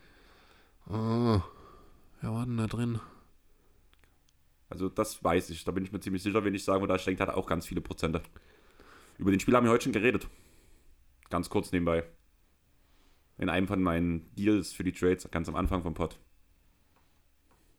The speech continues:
Speaker 1: Den Namen hab ich noch hier, warte, ich muss scrollen.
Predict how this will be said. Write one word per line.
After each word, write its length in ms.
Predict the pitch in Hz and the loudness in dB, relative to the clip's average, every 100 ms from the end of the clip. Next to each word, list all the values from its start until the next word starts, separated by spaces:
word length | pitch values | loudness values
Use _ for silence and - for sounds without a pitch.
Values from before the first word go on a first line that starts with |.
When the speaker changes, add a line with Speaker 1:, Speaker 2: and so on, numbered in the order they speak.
| _ - - - | _ -20 -20 -14
Speaker 1:
Den 100 | 82 | -6
Namen 180 | 85 90 | 0 0
hab 100 | 87 | 0
ich 100 | - | 0
noch 140 | 113 | 2
hier, 260 | 90 110 139 | 4 4 6
warte, 180 | 120 151 | 4 4
ich 140 | - | 2
muss 200 | 123 - | 0 0
scrollen. 540 | - 104 113 127 160 | 0 4 6 6 4